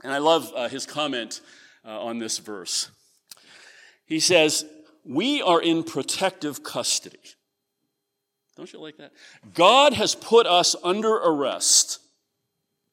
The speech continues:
to keep us safe for his day." <laughs> I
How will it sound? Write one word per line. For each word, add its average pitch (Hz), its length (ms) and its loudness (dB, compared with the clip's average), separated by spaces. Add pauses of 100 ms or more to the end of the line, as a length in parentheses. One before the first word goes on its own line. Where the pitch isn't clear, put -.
(320)
to - 140 -10
keep 196 360 -6
us 139 160 0
safe - 720 -4 (240)
for 120 300 -10
his 104 340 -14
day." 87 300 -20 (500)
<laughs> - 580 -20
I - 40 -18